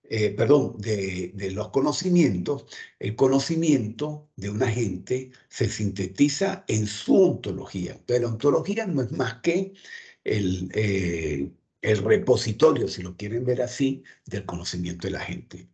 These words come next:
Entonces, cuando veamos representación del conocimiento, ustedes van a aprender a diseñar las ontologías de la gente. Entonces, el agente va a almacenar conocimientos del dominio específico, es decir, si es un... Eh,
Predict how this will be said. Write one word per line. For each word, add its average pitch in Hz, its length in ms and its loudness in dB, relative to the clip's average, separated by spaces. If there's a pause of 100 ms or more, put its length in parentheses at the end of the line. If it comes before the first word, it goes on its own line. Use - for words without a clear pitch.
(220)
Entonces, 95 300 0
cuando 113 240 4
veamos 107 260 2
representación 143 640 0
del 147 80 -4
conocimiento, 90 880 0
ustedes 90 300 -2
van 92 140 -2
a - 20 -2
aprender 90 360 -2
a 101 60 -2
diseñar 101 480 -2
las 107 160 0
ontologías - 500 -6
de 90 80 -4
la 92 80 -2
gente. - 480 4 (520)
Entonces, 151 500 2 (180)
el 139 200 2
agente 226 800 0 (560)
va 110 80 -2
a - 20 0
almacenar 139 800 -2 (140)
conocimientos 143 840 2
del 165 160 6
dominio 170 440 0
específico, - 800 -4
es 92 160 -10
decir, - 480 2 (340)
si 120 320 0
es 123 60 4
un... 190 520 2 (100)
Eh, 101 640 2